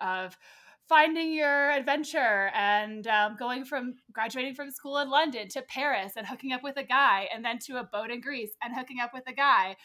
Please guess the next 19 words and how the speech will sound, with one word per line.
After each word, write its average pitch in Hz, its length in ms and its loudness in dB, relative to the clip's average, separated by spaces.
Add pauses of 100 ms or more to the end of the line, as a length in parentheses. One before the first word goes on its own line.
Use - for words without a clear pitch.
(180)
and 214 100 -6
then 220 120 -6
to 269 100 -10
an 254 80 -8 (100)
island 247 260 2
in 220 80 -10
Greece 220 280 -8
and 233 80 -12
hooking 254 260 -8
up 247 120 -4
with 254 140 -12
a 254 60 -14
guy. 185 360 0
It's - 180 -12
all 247 140 2
very 254 240 0
splashy 233 500 2
and 226 120 -8
wet. 214 220 4